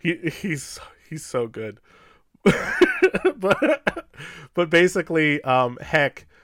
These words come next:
and Ricky just don't get along. Like, Heck is very much like a bushman, you know, he is, uh, like, as they kinda describe him, he's raised by wolves, you know, he's sort of, but like Ricky, uh, he's a loner.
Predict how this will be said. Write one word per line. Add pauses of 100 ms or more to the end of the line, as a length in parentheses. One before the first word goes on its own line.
(420)
and
Ricky
just
don't
get
along.
Like,
Heck
is
very
much
like
a
bushman,
you
know,
he
is,
uh, (400)
like,
as
they
kinda
describe
him,
he's
raised
by
wolves,
you
know,
he's
sort
of, (100)
but
like
Ricky, (560)
uh,
he's
a
loner.